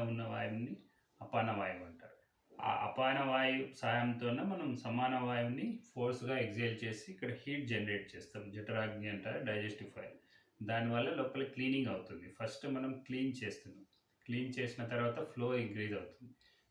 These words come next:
ఫ్లో ఇంక్రీజ్ అయిన తర్వాత బాడీ అంతా ప్రశాంతంగా అవుతుంది, అప్పుడు దాని రిజల్ట్ ఉంటుంది. ఏదైనా ఫస్ట్ without cleaning ఏది కూడా ప్యూర్, I mean, షైన్ అవ్వదు. కపాలభాతి అంటే షైనింగ్, భాతి అంటే వెలిగించడం, అంటే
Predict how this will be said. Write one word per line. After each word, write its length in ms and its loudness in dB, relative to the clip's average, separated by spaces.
ఫ్లో 180 4
ఇంక్రీజ్ 360 2
అయిన 200 2
తర్వాత 400 0
బాడీ 280 4
అంతా 200 -2
ప్రశాంతంగా 680 -6
అవుతుంది, 200 -14
అప్పుడు 200 -8
దాని 300 2
రిజల్ట్ 340 -2
ఉంటుంది. 440 -8
ఏదైనా 280 -2
ఫస్ట్ 320 -4
without 420 2
cleaning 340 0
ఏది 280 2
కూడా 200 2
ప్యూర్, 260 -2
I 200 -2
mean, 220 -4
షైన్ 320 2
అవ్వదు. 280 -2
కపాలభాతి 680 4
అంటే 220 -2
షైనింగ్, 500 0
భాతి 300 0
అంటే 160 -2
వెలిగించడం, 580 -2
అంటే 180 -4